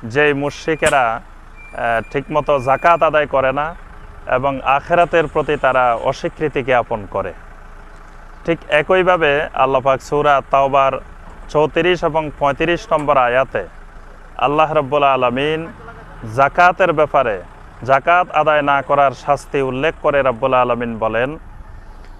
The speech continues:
"ওয়াল্লাযীনা ইয়াকনিজুনা আয-যাহাবা ওয়াল ফিদ্দাতা ওয়া লা ইউনফিকুনাহা ফী সাবীলিল্লাহি ফাবাশশিরহুম বিআযাবিন আলীম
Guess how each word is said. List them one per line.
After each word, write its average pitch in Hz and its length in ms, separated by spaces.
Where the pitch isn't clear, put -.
"ওয়াল্লাযীনা 147 600
ইয়াকনিজুনা 160 800
আয-যাহাবা 147 580
ওয়াল 147 280
ফিদ্দাতা 147 580
ওয়া 143 160
লা 143 200
ইউনফিকুনাহা 147 1160
ফী 143 180
সাবীলিল্লাহি 135 960
ফাবাশশিরহুম 147 920
বিআযাবিন 127 680
আলীম 113 540